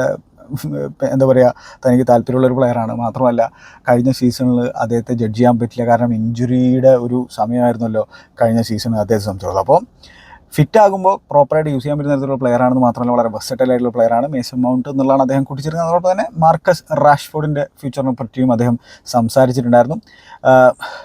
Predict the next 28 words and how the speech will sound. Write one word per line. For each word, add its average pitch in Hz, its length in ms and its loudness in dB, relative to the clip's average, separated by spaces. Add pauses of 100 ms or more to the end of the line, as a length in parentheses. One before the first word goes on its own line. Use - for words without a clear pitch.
(360)
റാഷ്ഫോർഡിനെ 165 400 0
പറ്റി 170 180 -6
എന്താണെന്ന് 156 220 4
പറഞ്ഞാൽ 156 320 2 (1200)
മാർക്കസ് 131 360 2
രണ്ട് 131 220 2
സീസൺ 135 240 0
മുമ്പ് 131 220 0 (320)
കോൺട്രിബ്യൂട്ട് 127 440 -2
ചെയ്ത 127 140 0
തരത്തിൽ 127 280 -4 (120)
ഇനിയും 131 260 0
അദ്ദേഹത്തിന് 123 300 -2
കോൺട്രിബ്യൂട്ട് 117 340 -4
ചെയ്യാൻ 120 180 -4
പറ്റും. 110 200 -16 (440)
Goals 120 280 2
and 123 120 2
assist-ിൻ്റെ 120 480 -2
കാര്യമാണ് 117 260 0
അദ്ദേഹം 117 220 -2 (580)
പറഞ്ഞു 120 340 4
വെക്കുന്നുണ്ടായിരുന്നത്. 95 640 -4 (100)
അപ്പോൾ 151 140 2
അത്തരത്തിലുള്ള 185 420 2
കാര്യങ്ങൾ 170 300 2
അദ്ദേഹം 151 240 0
പറഞ്ഞിട്ടുണ്ടായിരുന്നു. 131 560 0